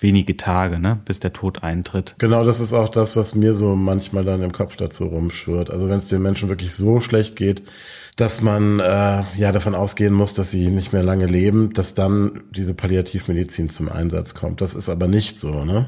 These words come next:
Speaker 1: Nee, Fakt ist eher das Gegenteil.
Speaker 2: Mhm.
Speaker 1: Also Patienten, die palliativ betreut werden, leben meistens auch länger und haben,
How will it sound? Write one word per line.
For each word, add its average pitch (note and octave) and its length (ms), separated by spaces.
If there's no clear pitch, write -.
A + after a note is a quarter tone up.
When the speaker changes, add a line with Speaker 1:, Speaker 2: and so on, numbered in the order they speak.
Speaker 1:
Nee, G#2 200
Fakt B2 340
ist B2+ 240
eher G#2 280
das G2+ 200
Gegenteil. D#3 580
Speaker 2:
Mhm. G#2 300
Speaker 1:
Also G#2 480
Patienten, A2+ 420
die G#2+ 100
palliativ G#2 560
betreut A#2+ 440
werden, G#2+ 300
leben G#2 380
meistens F2+ 500
auch - 200
länger A2 420
und G2+ 180
haben, G2+ 340